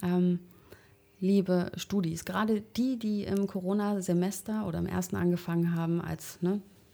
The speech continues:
äh, die Pandemie startete, lasst euch nicht unterkriegen. Es ist für uns alle schwierig,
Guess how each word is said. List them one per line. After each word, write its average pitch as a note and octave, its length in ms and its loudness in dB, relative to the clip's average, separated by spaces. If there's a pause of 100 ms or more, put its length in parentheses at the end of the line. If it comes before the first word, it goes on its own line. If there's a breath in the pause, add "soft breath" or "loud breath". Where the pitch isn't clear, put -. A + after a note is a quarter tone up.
(100)
äh, D#3+ 200 -6
die E3 100 -8
Pandemie E3 440 0
startete, F3+ 480 -4 (580 loud breath)
lasst F3+ 240 2
euch D#3+ 100 -2
nicht E3 160 0
unterkriegen. F3+ 600 0
Es - 120 -6
ist E3 80 -6
für - 120 -8
uns E3+ 160 -2
alle A#3 220 0
schwierig, G#3 500 -2